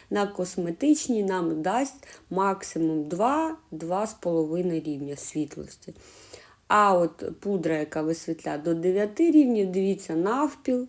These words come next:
це чотири з половиною тони. Тому завжди рахуйте, наскільки тонів вам треба висвітлити, і ви обирайте пудру, яка вам найбільше підійде.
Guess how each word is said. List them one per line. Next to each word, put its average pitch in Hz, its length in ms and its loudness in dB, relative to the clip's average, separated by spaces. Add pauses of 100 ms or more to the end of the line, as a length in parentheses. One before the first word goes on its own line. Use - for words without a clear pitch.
це 190 200 0
чотири 247 680 0
з - 100 -10
половиною 170 880 0
тони. 147 400 -2 (360)
Тому 220 300 2
завжди 175 500 0
рахуйте, 269 680 2 (340)
наскільки 190 600 -2
тонів 185 460 0
вам 151 160 -4
треба 151 400 -2
висвітлити, 220 1000 0
і 190 240 0
ви 160 140 0
обирайте 156 720 -2
пудру, 247 460 -2
яка 180 540 -2 (480)
вам 170 340 2
найбільше 170 560 -4
підійде. 151 640 -6